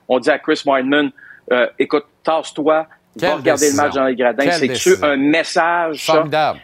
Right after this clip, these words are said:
Speaker 1: Oui, c'est, c'est un message incroyable qui nous
Speaker 2: Formidable.
Speaker 1: est lancé. Pas qu'on n'aime pas Chris Wideman.
Speaker 2: Ah non, ça a rien
Speaker 1: Ça n'a
Speaker 2: à
Speaker 1: aucun
Speaker 2: voir.
Speaker 1: rapport.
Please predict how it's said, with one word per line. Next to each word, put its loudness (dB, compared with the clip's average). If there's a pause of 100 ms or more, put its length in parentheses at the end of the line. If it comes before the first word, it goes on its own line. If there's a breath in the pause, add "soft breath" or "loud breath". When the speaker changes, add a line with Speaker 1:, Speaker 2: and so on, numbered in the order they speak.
Speaker 1:
Oui, 2
c'est, -2
c'est 0
un 2
message -2 (460)
incroyable 2
qui -20
nous -
Speaker 2:
Formidable. -2
Speaker 1:
est -2
lancé. -4 (520 soft breath)
Pas 2
qu'on 2
n'aime 0
pas 0
Chris -4
Wideman. 2
Speaker 2:
Ah 0
non, -4 (160)
ça -4
a 0
rien 0
Speaker 1:
Ça 4
n'a 2
Speaker 2:
à 0
Speaker 1:
aucun 0
Speaker 2:
voir. 0
Speaker 1:
rapport. 0